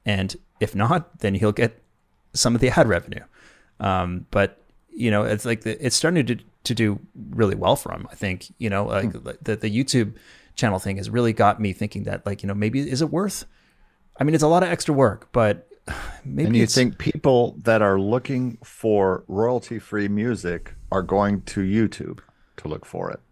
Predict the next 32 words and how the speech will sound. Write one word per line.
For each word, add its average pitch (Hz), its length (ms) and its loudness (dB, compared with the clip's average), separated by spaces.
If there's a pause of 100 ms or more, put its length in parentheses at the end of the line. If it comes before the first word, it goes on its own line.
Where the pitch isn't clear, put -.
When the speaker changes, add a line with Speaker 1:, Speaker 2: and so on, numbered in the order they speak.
(340)
Speaker 1:
Well, 151 640 2
Speaker 2:
That's 110 280 -2
the 98 80 -2
question. - 340 0
Or, 107 120 4
or 110 420 2
are 104 100 2
they 98 180 0
finding 104 380 -2
it 101 60 -2
in 98 80 -4
a 95 120 -4
Google 101 300 -4
search - 480 -6 (840)
that, 87 240 -2 (260)
you 92 100 -2
know, 85 60 -4
YouTube 87 420 -4
is 87 120 -8
owned 87 140 -4
by 82 100 -4
Google. 95 360 -4
So 95 200 2
are 90 80 2
they 95 120 -2
just 92 220 -6
finding 98 360 0
it 92 100 -4
in 90 80 0
a 90 120 -2
Google 95 300 -2
search? - 460 -4